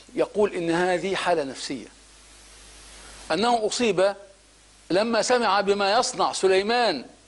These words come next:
مع، آه، آه، آه، القادة السابقين، آه، الذين كانوا مع الحجاج، وخاف،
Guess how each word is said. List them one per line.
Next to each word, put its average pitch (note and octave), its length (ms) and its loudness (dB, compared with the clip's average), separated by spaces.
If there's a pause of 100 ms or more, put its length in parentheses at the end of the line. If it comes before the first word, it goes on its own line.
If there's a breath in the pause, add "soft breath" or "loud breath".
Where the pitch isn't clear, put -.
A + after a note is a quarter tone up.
(800)
مع، A3 360 2
آه، - 20 -2
آه، F#3 380 2
آه، - 1080 -2
القادة A3+ 680 2
السابقين، F#3+ 760 0 (1040)
آه، - 180 4
الذين G3+ 400 2
كانوا B3 280 4
مع G3 120 4
الحجاج، F#3 500 0 (1900)
وخاف، A3 600 4